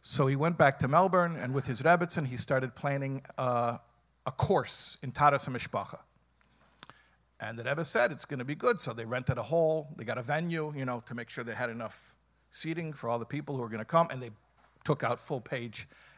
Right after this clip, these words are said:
ads in the, in the newspaper to advertise, "You're gonna have a class in family purity." And, uh,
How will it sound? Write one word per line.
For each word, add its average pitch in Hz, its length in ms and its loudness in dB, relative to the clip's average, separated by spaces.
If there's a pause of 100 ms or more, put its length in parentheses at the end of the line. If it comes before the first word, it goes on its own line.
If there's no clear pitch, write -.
(120)
ads 160 420 8
in 131 100 -4
the, 120 160 -4
in 123 80 -10
the 123 80 -6
newspaper 190 600 4
to 123 140 -8
advertise, 160 800 4 (300)
"You're 110 60 -18
gonna 117 120 -4
have 113 140 -2
a 113 40 -4
class 175 520 4
in 110 60 -12
family 117 340 -10
purity." 170 460 -2 (1160)
And, 135 580 4
uh, 131 520 4